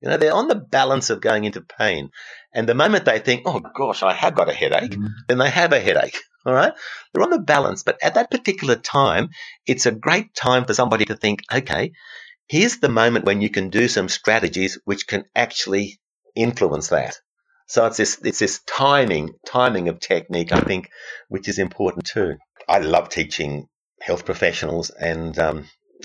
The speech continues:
Speaker 1: I, I did hint at it, uh, before. I just get so inspired and, and, and happy with the new neuroscience. It's what's kept me in the profession. And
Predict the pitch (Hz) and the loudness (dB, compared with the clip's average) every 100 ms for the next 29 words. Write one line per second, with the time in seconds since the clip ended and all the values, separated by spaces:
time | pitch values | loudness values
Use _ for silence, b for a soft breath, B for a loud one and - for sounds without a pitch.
0 | - 85 82 - 80 73 - - 98 69 | -6 -4 -4 -2 0 0 -4 -4 -4 -4
1 | - _ - 104 90 87 85 - 90 82 | -12 _ -4 0 2 2 0 -2 -2 -2
2 | B B B _ 87 82 107 98 76 73 | B B B _ -8 -2 2 4 4 2
3 | 95 85 78 - 117 - - 76 - - | 2 2 0 -2 -2 0 0 -2 -2 -2
4 | 87 76 71 67 - 85 80 - 95 90 | 0 0 -2 -6 -10 -8 -8 0 2 4
5 | 85 73 73 69 65 - - 85 80 - | 4 2 -2 -6 -12 -18 -16 -12 -10 -8
6 | 76 - 120 110 80 78 - 85 95 90 | -8 -4 -2 -2 -2 -4 -6 -2 0 0
7 | 95 104 95 87 80 76 90 127 123 - | 2 2 2 2 0 -2 -2 2 0 0
8 | 104 - 92 85 B B - 101 82 98 | -4 -2 -6 -6 B B -4 -2 0 0
9 | - 107 - 76 73 - 82 80 80 | 2 0 0 -2 -4 -4 0 0 -2